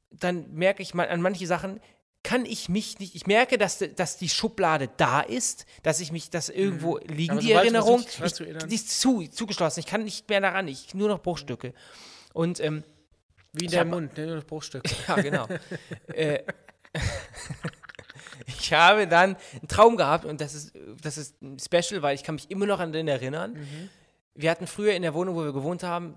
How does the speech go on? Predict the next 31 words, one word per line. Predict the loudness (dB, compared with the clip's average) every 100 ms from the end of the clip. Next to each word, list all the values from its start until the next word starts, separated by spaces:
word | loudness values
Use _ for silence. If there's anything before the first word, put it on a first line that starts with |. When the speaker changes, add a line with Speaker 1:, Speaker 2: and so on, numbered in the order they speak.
| -18
Speaker 1:
in | -14 -8
der, | -8 -8 -12
mit | -12
unseren | -8 -8
Eltern, | -6 -6 -6 -10 -10 -18 _ _ -18
konnte | -6 -4 2
man | 2
den | 2
Aufzug | 0 0 -6
hinten | -6 -2 4
weiter | 6 6 2
aufmachen, | 2 2 0 0 -4 -2
wenn | -2
man | 0
umzieht. | -2 -4 -6 -8 -10 -12 -14 -16 -12
Speaker 2:
Mhm. | 0
Speaker 1:
Und | 2
da | 4
war | 2
immer, | 2 0 0
da | -2 0
waren | 0 0
immer | -2 -4 0
ganz | 0 -2 -6
viele | -6 -6
Monster | -6 -4 -2 0 2 2
drin | 2 0 0 -6 -2
und | 0 2
unsere | 2 2 2
Grundschullehrerin. | 8 8 8 2 -2 -2 -4 -6 -10 -12
Speaker 2:
<laughs> | -10